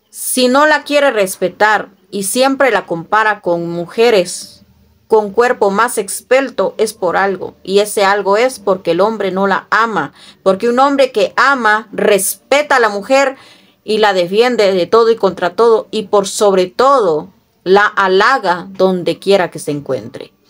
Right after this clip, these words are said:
En cambio, un hombre que no se ama a sí mismo, que no se respeta a sí mismo y que no ama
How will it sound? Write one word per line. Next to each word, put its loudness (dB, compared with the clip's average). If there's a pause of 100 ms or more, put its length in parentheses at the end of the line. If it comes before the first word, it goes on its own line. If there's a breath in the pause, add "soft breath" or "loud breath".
(340 soft breath)
En -6
cambio, 0
un -2
hombre 0 (240 loud breath)
que 0
no 2
se 0
ama 2
a -6
sí -6
mismo, -4
que 2
no 0
se 0
respeta 0
a -2
sí -6
mismo -4 (200 loud breath)
y -6
que 2
no 2
ama 0